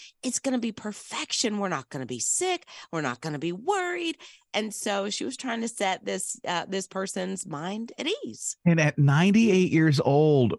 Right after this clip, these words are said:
Speaker 2: her very thing she wanted to get out was that, hey, the Bible's real. Jesus is real. She even says, "Your faith is to be put on what the Bible says." She's talking
Speaker 1: Mm-hmm.
Speaker 2: about Jesus.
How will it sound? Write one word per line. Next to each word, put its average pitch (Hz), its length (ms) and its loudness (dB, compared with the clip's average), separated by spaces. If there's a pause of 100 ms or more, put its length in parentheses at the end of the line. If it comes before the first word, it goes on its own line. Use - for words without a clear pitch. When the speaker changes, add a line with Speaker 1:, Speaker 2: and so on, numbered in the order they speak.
Speaker 2:
her 123 300 6
very 131 500 6
thing 147 280 4
she 135 180 4
wanted 123 220 6
to 110 60 4
get 104 160 4
out 104 200 4
was 101 200 4
that, 101 220 4
hey, 87 420 6
the 101 80 4
Bible's 110 480 2
real. 95 400 6
Jesus 98 360 2
is 92 140 0
real. 104 160 6
She 165 140 4
even 156 160 4
says, 131 340 2 (260)
"Your 131 200 6
faith 156 380 2 (120)
is 127 240 4
to 120 180 4
be 113 200 4
put 147 380 2
on 113 160 4
what 120 220 4
the 127 100 4
Bible 110 420 4
says." 165 520 2
She's 196 180 2
talking 202 240 2
Speaker 1:
Mm-hmm. 190 120 -4
Speaker 2:
about 175 60 -12 (200)
Jesus. 240 560 2